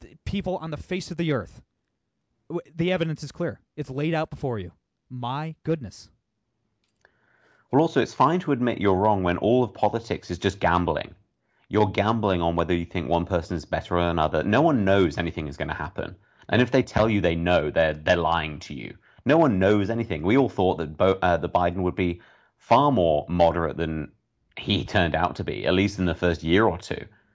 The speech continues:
Speaker 2: Doesn't mean you're necessarily wrong. It's just you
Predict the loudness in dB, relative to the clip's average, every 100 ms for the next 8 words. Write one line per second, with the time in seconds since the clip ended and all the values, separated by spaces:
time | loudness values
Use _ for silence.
0 | _ _ _ _ _ _ _ _ _ _
1 | _ _ 0 2 4 4 4 2 2 2
2 | 4 2 0 2 2 2 2 2 2 -4
3 | -6 -8 -4 -2 -2